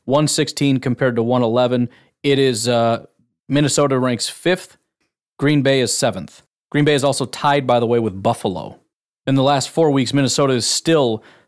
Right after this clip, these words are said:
third from the bottom on defense. Not even freaking close. Green Bay is right in the middle, uh,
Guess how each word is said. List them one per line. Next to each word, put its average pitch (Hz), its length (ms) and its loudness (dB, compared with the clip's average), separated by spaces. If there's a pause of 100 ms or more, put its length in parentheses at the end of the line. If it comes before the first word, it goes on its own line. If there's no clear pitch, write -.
(100)
third 151 280 0
from 135 200 0
the 123 80 2
bottom 113 560 0 (260)
on 117 220 -2
defense. 107 560 -6 (260)
Not 135 540 -2
even 131 320 0
freaking 120 380 -4
close. 113 380 -2 (360)
Green 143 200 2
Bay 139 120 2
is 107 100 -2
right 131 160 2
in 120 60 -6
the 120 80 0
middle, 117 380 0 (280)
uh, 113 520 -2